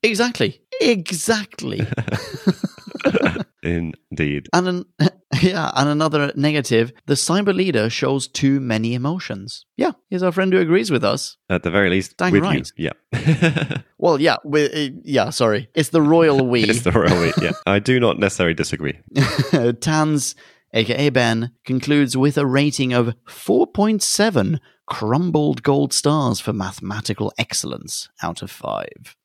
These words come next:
Speaker 2: Excellent stuff. Good rating.
Speaker 1: Yeah, yet another
Speaker 2: Good point.
Speaker 1: freaking spiffing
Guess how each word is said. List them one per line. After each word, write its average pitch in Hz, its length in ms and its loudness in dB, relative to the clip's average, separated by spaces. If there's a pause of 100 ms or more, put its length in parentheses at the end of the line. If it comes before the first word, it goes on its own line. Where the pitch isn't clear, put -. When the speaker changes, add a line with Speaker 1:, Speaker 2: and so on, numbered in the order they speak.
(160)
Speaker 2:
Excellent 80 1000 -6 (180)
stuff. - 880 -2 (220)
Good 113 180 0
rating. 95 300 2
Speaker 1:
Yeah, 170 100 4
yet 151 300 0
another 135 480 2
Speaker 2:
Good 87 240 -4
point. - 160 -8
Speaker 1:
freaking 151 500 -2
spiffing 101 920 -2